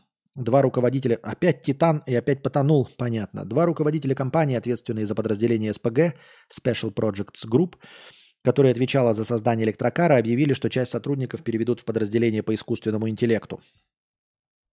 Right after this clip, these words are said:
Так, некоторых сотрудников сократят.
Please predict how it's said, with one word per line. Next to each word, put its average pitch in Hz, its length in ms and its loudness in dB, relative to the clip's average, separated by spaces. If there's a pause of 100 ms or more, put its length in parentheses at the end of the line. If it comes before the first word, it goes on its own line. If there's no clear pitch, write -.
(1600)
Так, 107 500 0 (480)
некоторых 147 380 -2
сотрудников 139 500 -2
сократят. 139 760 -2